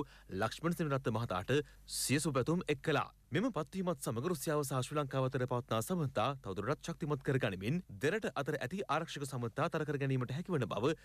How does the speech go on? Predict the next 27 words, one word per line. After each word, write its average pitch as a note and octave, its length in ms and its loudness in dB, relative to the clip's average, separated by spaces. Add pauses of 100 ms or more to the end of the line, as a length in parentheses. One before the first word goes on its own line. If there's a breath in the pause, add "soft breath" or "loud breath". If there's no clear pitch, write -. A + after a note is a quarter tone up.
(140 loud breath)
සර්ගේ A2+ 340 0
ෂොයිගු C#3 240 -2
මහතා A#2+ 320 0
විශ්වාස E3 400 -4
කරන C#3 180 0
බවයි B2+ 320 2 (140 loud breath)
එම A2+ 140 -6
පණිවිඩයේ C3+ 420 2
දැක්වෙන්නේ. D3 500 0 (540 loud breath)
මේ G2+ 260 2
අතර B2+ 180 2 (100)
රුසියා C3+ 380 2
නියෝජ්‍ය C#3 360 0
ආරක්ෂක C#3 440 -2
අමාත්‍ය G#2+ 420 0 (260 loud breath)
ඇලෙක්සැන්ඩර් C3 600 0
ෆොමින් E3+ 260 -2
මහතා A2 340 0 (240 soft breath)
ආරක්ෂක F#3+ 480 -2
අමාත්‍යාංශයේ C3+ 600 -2
ලේකම් D3+ 260 -4
ලෙස C3+ 140 -4
පත් B2+ 260 -2
වූ C3+ 140 4 (300 loud breath)
හෙමසිරි B2+ 320 0
ප්‍රනාන්දු A#2+ 320 0
මහතාට A2 380 0